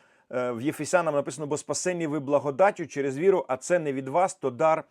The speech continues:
Божий, не від діл, щоб ніхто не хвалився». І от знову ж тут кажуть, що це подарунок і так далі. Друзі, ви, якщо мені подарували, ось в мене там мікрофон є, да, от там чи телефон, чи планшет, в мене є подарунок, я можу його знехтувати, я можу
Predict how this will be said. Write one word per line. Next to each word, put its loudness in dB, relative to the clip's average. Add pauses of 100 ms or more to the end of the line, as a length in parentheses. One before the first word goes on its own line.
(120)
Божий, 0
не -4
від -6
діл, -4
щоб -8
ніхто -8
не -6
хвалився». -4 (380)
І -4
от 2
знову -2
ж -6
тут -6
кажуть, -2
що -10
це -4
подарунок 0 (280)
і -4
так -2
далі. 4
Друзі, 0 (320)
ви, -4
якщо 0
мені 0
подарували, 4
ось 0
в -10
мене 0
там -2
мікрофон 0
є, 0
да, 2
от -2
там -2
чи -12
телефон, -2
чи -12
планшет, -4 (220)
в -6
мене -4
є 0
подарунок, 0
я 0
можу -4
його -2
знехтувати, -2
я -4
можу -6